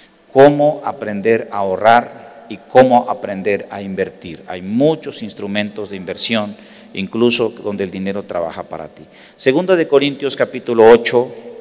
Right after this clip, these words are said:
y el versículo nueve. Segunda de Corintios capítulo ocho y el versículo nueve. El apóstol Pablo escribió a Corintio y dijo: "Porque ya conocéis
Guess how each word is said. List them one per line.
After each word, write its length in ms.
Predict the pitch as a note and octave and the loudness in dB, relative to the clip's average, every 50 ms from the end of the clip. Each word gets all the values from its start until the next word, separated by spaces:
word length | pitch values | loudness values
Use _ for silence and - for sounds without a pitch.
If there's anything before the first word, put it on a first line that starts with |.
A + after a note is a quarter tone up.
| - - - - - - - - - - _ - - | -20 -20 -20 -20 -20 -20 -20 -20 -20 -20 _ -18 -10
y 140 | - G#2 G2+ | -4 0 0
el 100 | G2 F#2 | 0 0
versículo 460 | E2+ F2+ - - A2+ - - F#2+ F#2+ | -2 -6 -10 -10 -10 -10 -10 -10 -8
nueve. 400 | F2+ F2+ A2 - F#3+ D#2 E2 - - - - - - - - - - _ _ _ _ _ _ _ _ - - _ _ _ | -2 2 2 2 2 2 -2 -10 -16 -18 -20 -20 -20 -20 -20 -20 -20 _ _ _ _ _ _ _ _ -20 -20 _ _ _
Segunda 400 | - - - G#2+ G#2+ A#2+ B2+ C3+ | -8 -4 -2 -2 0 0 0 0
de 120 | C3 B2 A#2 | 0 0 2
Corintios 400 | A#2 A2 A2 A2+ G#2+ A#2+ A2 - | 2 0 0 0 -2 -6 -8 -6
capítulo 500 | - - - G#2 G2 - G#2+ G2 F#2+ F#2 | -6 -6 -6 -6 -8 -4 -4 0 2 2
ocho 400 | G2 G2+ G2+ - - A2 A2 - - - - - | 2 2 0 -2 -8 -8 -8 -10 -14 -20 -20 -14
y 160 | G2 F#2+ F#2+ | -8 -4 -4
el 80 | F#2 F2 | -4 -2
versículo 440 | F#2+ F2+ - - - - G2+ F#2 | -4 -6 -6 -6 -6 -6 -6 -6
nueve. 180 | G2 G#2 G2+ G2 | -4 -4 -2 0
El 80 | G2 G2 | 2 0
apóstol 460 | F#2+ - - C#3 C#3 - C#3 A#2 G2+ | 0 0 0 -2 -2 -2 -4 -4 0
Pablo 360 | - A2 G2+ G2 G2 G2 G2+ | 4 4 4 4 4 2 -2
escribió 380 | F#2+ - - G2 E2+ F2 F#2 F#2 | -2 -2 -2 -6 -4 -2 -2 -2
a 80 | F#2 | -2
Corintio 400 | - F#2+ F#2 G2 G2 F#2+ G2 F#2+ | 0 0 0 0 0 -2 -6 -8
y 60 | F2+ | -6
dijo: 340 | F2+ G#2 G#2+ G#2 - G#2 G2+ - - - - - - - - - _ | -4 -4 -4 -4 -6 -12 -14 -16 -18 -20 -20 -20 -20 -20 -20 -4 _
"Porque 300 | - B2+ A#2+ - B2+ A#2 | 2 2 2 4 0 0
ya 220 | G#2+ C3+ C#3 D3 - | 2 4 2 2 2
conocéis 1000 | D3 C#3 C3 B2 A#2+ - - C#3 C3 B2+ A#2+ G2+ - - - - - - - | 0 0 0 0 0 0 -2 -4 -4 -6 -6 -6 -6 -4 -4 -6 -6 -10 -16